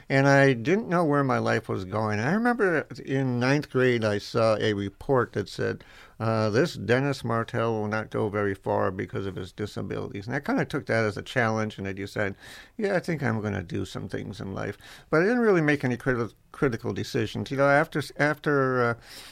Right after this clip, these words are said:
high school, I decided to go to a community college, you know, go Gilbert Community College, and went there for a year. And then I followed a friend up to Suomi College, which is now Finlandia University in the Kiwana.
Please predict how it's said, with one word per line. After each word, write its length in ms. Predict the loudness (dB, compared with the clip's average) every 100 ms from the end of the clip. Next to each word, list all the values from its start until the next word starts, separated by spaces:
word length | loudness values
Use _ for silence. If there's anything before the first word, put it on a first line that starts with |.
| 0
high 160 | 4 4
school, 400 | 4 4 8 8
I 240 | 6 4
decided 400 | 0 2 2 4
to 60 | 0
go 60 |
to 100 | 2
a 40 | 0
community 400 | 2 2 4 2
college, 520 | 0 0 0 -6 -8
you 60 | -6
know, 200 | -6 -2
go 100 | 2
Gilbert 340 | 4 4 2
Community 400 | 0 0 2 0
College, 520 | 0 0 0 -4 -8 -8
and 140 | -8 -12 -20 -20 -4
went 240 | 0 2
there 160 | 4 4
for 160 | 4 2
a 60 |
year. 240 | 4 4 4
And 160 | 4
then 100 | 4
I 140 | 2 2
followed 480 | 4 6 6 4
a 80 | 2
friend 440 | -2 0 2 2 0
up 220 | -2 -6
to 220 | -6 -4
Suomi 520 | -4 2 4 6 4
College, 560 | 4 0 0 -2 -4 -4
which 200 | -4 -2
is 120 | -2
now 260 | 0 0 -2
Finlandia 800 | -2 0 2 4 4 2 2
University 600 | 2 0 0 -2 0 0 0
in 80 |
the 80 | 0
Kiwana. 560 | 0 2 4 4 2